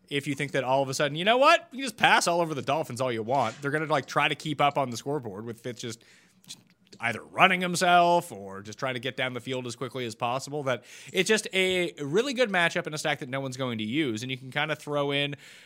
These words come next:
maybe you wanna throw in, uh, Colonel Mostert into that, and hopefully he has another receiving touchdown. Debo looks like he's playing a little bit more. Obviously, Kittle would be the main piece of that. I don't know if it's for me, but I'm just trying to find of, like,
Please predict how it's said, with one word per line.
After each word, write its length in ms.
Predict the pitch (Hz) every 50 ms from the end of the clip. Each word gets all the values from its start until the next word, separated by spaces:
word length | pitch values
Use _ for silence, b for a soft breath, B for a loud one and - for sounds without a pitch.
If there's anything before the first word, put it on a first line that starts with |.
| b b b
maybe 220 | 135 147 151 156
you 80 | 156 156
wanna 180 | 151 151 151
throw 320 | 151 - 151 147 147 147 147
in, 140 | 147 143 143
uh, 240 | 135 135 135 127
Colonel 360 | 123 - - 151 147 147 143 135
Mostert 600 | 127 123 127 135 135 - - 139 135 135 131 131
into 180 | 127 123 135
that, 200 | 127 131 131 131
and 100 | 127 127
hopefully 340 | 127 127 120 - 127 123 120
he 240 | 113 120 113 104 107 117
has 180 | 127 120 113
another 200 | 120 120 117 120
receiving 420 | 117 117 113 - 120 120 120 120 113
touchdown. 600 | 131 123 117 - - 131 123 123 123 123 123 120
Debo 340 | - 123 131 131 131 127 127
looks 140 | 127 123 -
like 80 | 131 127
he's 120 | 127 120
playing 240 | - - 123 123 120
a 60 | 120
little 180 | 120 117 117 117
bit 220 | 110 123 120 113
more. 260 | 117 113 120 120 113 - b b b b
Obviously, 300 | 135 139 135 - 143 123
Kittle 340 | - - - 135 120 123
would 100 | 123 117
be 100 | 113 123
the 100 | 117 120
main 340 | 113 110 113 110 117 120 110
piece 260 | 110 120 120 120 -
of 60 | 127 110
that. 180 | 107 107 107 B B B B
I 100 | B 180
don't 80 | 208 226
know 80 | 220
if 100 | 202 165
it's 100 | 185 -
for 180 | - - 160 135
me, 260 | 123 131 156 160 139 123
but 120 | 117 139
I'm 100 | 147 156
just 100 | 170 -
trying 160 | - 214 214
to 60 | 202
find 220 | - 185 180 180 175
of, 100 | 151 151
like, 220 | 147 135 127 -